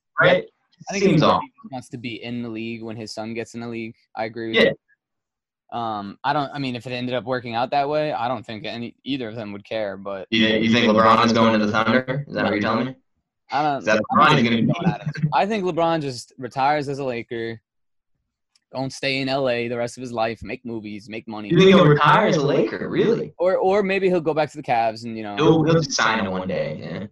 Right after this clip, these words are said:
Speaker 2: he'll buy the Cavs and play on 'em
Speaker 1: That,
Speaker 2: as he's fifty.
Speaker 1: I, I think he might play until he can buy the Cavs, <laughs> literally.
Speaker 2: He could. Why not? It depends on the, you know, if he wants to leave
Speaker 1: Yeah,
Speaker 2: in
Speaker 1: sure.
Speaker 2: style and whatnot. Who knows? I don't think he, I don't know. That's a, that's a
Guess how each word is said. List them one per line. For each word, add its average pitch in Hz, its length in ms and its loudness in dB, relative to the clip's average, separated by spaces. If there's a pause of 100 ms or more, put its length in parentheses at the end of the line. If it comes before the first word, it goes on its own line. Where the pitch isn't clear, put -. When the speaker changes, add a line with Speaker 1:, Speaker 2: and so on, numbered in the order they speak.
(100)
Speaker 2:
he'll 143 80 -4
buy 127 320 0
the 135 80 -4
Cavs 117 420 -4
and 110 180 -10
play 110 220 -6
on 101 160 -6
'em 101 80 -6
Speaker 1:
That, 170 180 4 (180)
Speaker 2:
as 107 80 -20
he's 120 160 -14 (140)
fifty. 127 220 -4
Speaker 1:
I, 104 120 -4 (220)
I 120 120 0
think 147 240 4
he 131 100 4
might 131 260 4
play 139 320 6
until 120 200 0
he 110 120 2
can 107 120 0
buy 104 220 4
the 98 60 -4
Cavs, 92 300 -2
<laughs> - 20 -6
literally. 165 640 2 (100)
Speaker 2:
He 123 180 -18
could. 135 320 -2 (760)
Why 120 160 -8
not? 143 320 -2
It 135 80 -8
depends 165 380 -2
on 180 160 0
the, 175 140 0
you 160 140 -6
know, 123 220 -4 (400)
if 135 80 -10
he 143 60 -4
wants 143 160 -4
to 131 80 -6
leave 131 160 -6
Speaker 1:
Yeah, 127 180 -2
Speaker 2:
in - 80 -10
Speaker 1:
sure. 110 260 -2 (240)
Speaker 2:
style 110 260 -4
and 107 140 -8
whatnot. 104 440 -10 (280)
Who 120 120 -16
knows? - 180 -20
I 151 100 0
don't 220 140 -2
think 247 160 -12
he, 165 160 -10 (140)
I 139 80 -10
don't 113 80 -10
know. - 60 -18 (460)
That's - 180 -10
a, 131 140 -4
that's 139 220 -8
a 120 300 -6